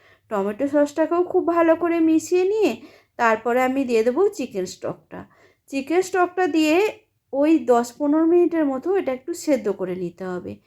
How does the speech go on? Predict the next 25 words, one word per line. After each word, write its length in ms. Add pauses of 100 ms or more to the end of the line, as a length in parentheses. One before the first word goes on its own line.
(320)
যখন 400
এটা 260
ভালো 300
মতো 280
সেদ্ধ 380
হয়ে 220
যাবে 220
সব 220 (100)
কিছু, 260 (500)
তখন 340
তুলে 280
নিতে 260
হবে। 260 (460)
তারপরে 600
যেই 220
চাউমিনটা 720 (160)
আমি 180
সেদ্ধ 320 (140)
করে 200 (260)
জল 320
ঝরিয়ে 340
একদম 340
ঝরঝরে 520
করে 240 (260)
নিয়েছিলাম, 600